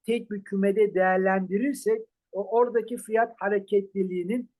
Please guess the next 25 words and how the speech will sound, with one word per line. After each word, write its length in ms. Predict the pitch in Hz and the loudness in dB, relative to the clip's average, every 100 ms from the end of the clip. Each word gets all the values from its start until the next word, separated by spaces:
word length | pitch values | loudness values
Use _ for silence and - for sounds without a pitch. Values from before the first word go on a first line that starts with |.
| _ 147 | _ -18
neden 500 | 160 185 196 247 262 | -6 -2 2 2 4
olduğunu, 540 | 214 170 139 139 190 175 | 2 0 -6 -10 -10 -4
neden 340 | 170 220 254 | -2 0 0
sıklıkla 800 | 247 - 202 - 226 233 214 185 | -4 -8 -12 -4 -4 0 0 0
değiştiğini, 800 | 170 165 156 - 139 147 247 254 _ _ - | 0 0 -2 -10 -10 -4 -4 -6 _ _ -12
e, 40 | 156 160 165 _ _ _ | -8 -6 -8 _ _ _
bence 400 | 220 220 233 233 | 0 2 0 0
çok 280 | 226 214 220 | -2 -2 0
daha 160 | 214 | 0
iyi 180 | 208 240 254 - | 2 2 -2 -2
anlarız. 640 | 180 196 214 185 190 151 _ _ _ - | 0 0 2 2 0 -2 _ _ _ -4
Sonuç 320 | 226 247 - | -2 -2 -2
şunu 180 | 240 240 | -6 -4
söyleyeyim, 520 | 220 185 175 240 220 - _ _ _ | 2 2 2 -2 -4 -18 _ _ _
Türkiye 380 | 240 233 214 208 | 0 0 2 2
ekonomisi 480 | 196 185 180 170 196 | 2 -4 -4 -6 -10
için 260 | - 165 | -10 -16
konuşuyorum 500 | - 139 127 139 131 139 | -12 -12 -10 -8 -6 -6
tabii. 220 | 139 147 | -6 -2
Başka 300 | 170 170 185 | -2 -2 -6
ekonomiler 460 | 175 175 175 175 | -8 -10 -8 -8
için 180 | 165 - | -10 -8
ayrı 220 | 170 170 | -6 -6
bir 120 | 175 165 | -8 -6
değerlendirebiliriz. 1080 | 165 165 170 165 165 170 185 220 202 - | -6 -6 -10 -10 -6 -6 -6 -6 -8 -10